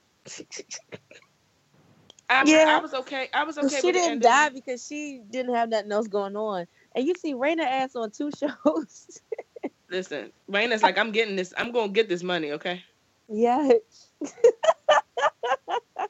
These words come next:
Speaker 2: "I'm going to get this money."
Speaker 1: Yeah, that is crazy.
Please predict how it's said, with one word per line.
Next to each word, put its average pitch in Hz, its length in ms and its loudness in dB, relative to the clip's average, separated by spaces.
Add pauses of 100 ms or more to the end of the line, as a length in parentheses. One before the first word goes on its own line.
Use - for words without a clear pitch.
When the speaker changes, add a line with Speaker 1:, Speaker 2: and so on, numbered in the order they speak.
(760)
Speaker 2:
"I'm 190 220 -2
going 175 240 -2
to 175 140 -12
get 170 360 0
this 180 240 -4
money." 170 520 -8 (240)
Speaker 1:
Yeah, 254 680 -4
that 254 200 -6
is 240 180 -8
crazy. 220 840 -6